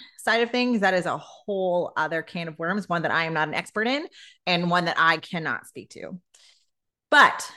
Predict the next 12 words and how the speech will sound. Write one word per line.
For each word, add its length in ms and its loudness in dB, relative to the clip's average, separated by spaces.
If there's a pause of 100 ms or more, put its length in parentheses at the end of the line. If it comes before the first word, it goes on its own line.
(300)
my 280 6
relationship 500 4
has 120 0
been 180 2
more 240 0
around 580 2
the 140 -6
social 640 -6
drinking 720 -4 (180)
side 280 4
of 100 -2
things. 400 -8